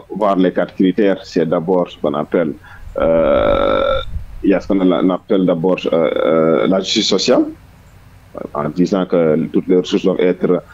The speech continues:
réparties, donc les ressources d'un pays doivent être réparties au profit de tout le monde.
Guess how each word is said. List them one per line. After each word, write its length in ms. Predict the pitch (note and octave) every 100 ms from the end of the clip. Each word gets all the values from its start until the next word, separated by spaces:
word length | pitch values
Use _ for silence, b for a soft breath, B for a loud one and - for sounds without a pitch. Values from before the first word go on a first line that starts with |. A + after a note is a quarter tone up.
| B -
réparties, 600 | F2+ - F2+ - F#2+ E2
donc 240 | F2 F#2
les 140 | F#2 F#2
ressources 260 | - F#2+ F#2+
d'un 100 | F2+
pays 160 | F#2+
doivent 140 | F2+ D#2+
être 160 | F2
réparties 440 | - E2+ - B3+ D4
au 60 | E2+
profit 260 | - F2+
de 60 | E2+
tout 140 | -
le 60 | E2+
monde. 220 | G#2 G3+